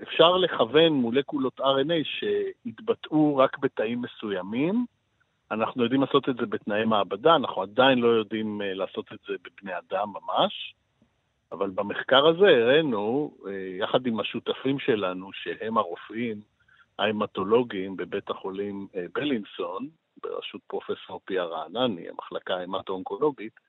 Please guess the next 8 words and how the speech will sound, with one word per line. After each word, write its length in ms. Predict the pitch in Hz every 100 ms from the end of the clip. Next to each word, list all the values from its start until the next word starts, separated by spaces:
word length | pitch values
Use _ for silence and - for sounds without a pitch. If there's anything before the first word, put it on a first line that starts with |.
| _ - - _ _
שבעצם 580 | - 117 101 123 - 123
גם 260 | 120 180
בתאים 580 | 175 - 123 - 170 208
של 220 | - 226
החולים 580 | 160 - 123 107 98 104 127 _ _ _ _ 92
אנחנו 340 | 98 - 113
רואים 280 | 101 104 107
פעילות, 380 | 113 98 95 101